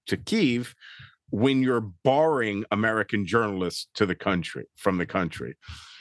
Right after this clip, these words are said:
which wasn't exactly, <laughs> but, but close enough. But, <laughs> and Kuchma, there was late, he was later ho-, heard on the Kuchma tape saying, "What? Why did you have to do that? Why,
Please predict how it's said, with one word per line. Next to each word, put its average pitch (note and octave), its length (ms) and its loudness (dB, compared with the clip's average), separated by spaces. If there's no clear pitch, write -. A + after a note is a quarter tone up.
which C#3 220 2
wasn't F#3 340 2
exactly, C3 960 0
<laughs> - 280 -4
but, F#3+ 200 2
but C4 240 0
close D#3 340 4
enough. A#2+ 280 0
But, D3+ 300 2
<laughs> - 540 -16
and D#3+ 720 2
Kuchma, G3 400 2
there D3+ 100 2
was C#3+ 300 -4
late, C#3+ 240 4
he C#3 120 2
was C3 140 0
later C3+ 240 2
ho-, - 300 -6
heard B2 320 0
on A2+ 100 0
the G2+ 80 0
Kuchma A#2+ 400 0
tape F2+ 240 0
saying, F#2+ 300 0
"What? D3 240 2
Why B2+ 300 0
did F#3 160 -2
you D3+ 80 2
have C#3+ 180 0
to B2 80 -6
do A2 160 0
that? F#2 240 -2
Why, G2 160 0